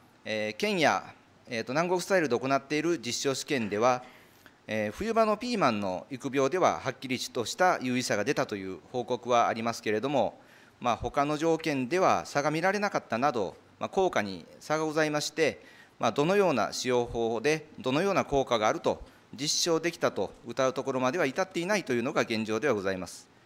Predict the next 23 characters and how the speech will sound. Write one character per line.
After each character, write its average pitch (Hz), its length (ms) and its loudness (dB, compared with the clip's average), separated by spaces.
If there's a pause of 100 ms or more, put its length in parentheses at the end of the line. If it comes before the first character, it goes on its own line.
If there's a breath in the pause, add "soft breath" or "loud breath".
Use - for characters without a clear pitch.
(420 soft breath)
ま 151 60 -6
あ、 156 40 -2
し - 60 -2
か 190 100 0
し、 143 400 -4
日 156 80 -4
本 170 140 -2
ト 180 80 -2
リ 180 80 -4
ム 190 80 -6
社 180 160 0
で 196 260 0
ユ 135 140 -2
ー - 20 -2
ザ 139 140 2
ー - 20 2
向 131 100 -2
け 135 140 -2
に 123 80 -4
販 139 180 -4
売 139 160 2
し - 80 -6
た 123 260 2